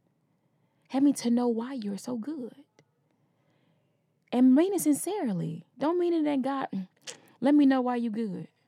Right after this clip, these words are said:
Like, as in a way that's kind of like, uh, "Prove yourself to me."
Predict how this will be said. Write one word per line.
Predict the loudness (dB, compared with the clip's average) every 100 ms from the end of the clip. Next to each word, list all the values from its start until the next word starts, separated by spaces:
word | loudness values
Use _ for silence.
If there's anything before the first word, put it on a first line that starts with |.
| _ _ _ _ -8
Like, | -4 -2
as | 0
in | 0
a | 0
way | 0 -2
that's | -4 -8
kind | -10 -8
of | -6
like, | -6 -6 -8 -10 -10
uh, | -8 -8 -8 -10 -14 _ _ _
"Prove | 2 2 4
yourself | 0 0 -2 -2
to | -2
me." | 0 0 -2